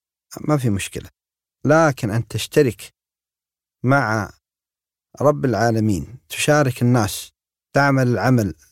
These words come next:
لله وللناس، آه، تتصدق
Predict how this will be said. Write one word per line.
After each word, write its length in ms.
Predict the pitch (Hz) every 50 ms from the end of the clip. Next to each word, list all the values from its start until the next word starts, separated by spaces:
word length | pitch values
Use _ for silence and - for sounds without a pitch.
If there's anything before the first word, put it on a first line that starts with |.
| _ -
لله 500 | 135 139 131 123 120 117 110 92 101 80
وللناس، 680 | 95 127 139 139 135 131 139 135 135 131 - - - _ _ _ _ _ _ _ _ _ _ _ _ _ _ _ _ _ -
آه، 140 | 123 127 120 - _
تتصدق 840 | - 143 135 - 151 139 - 175 151 143 120 123 113 - - - -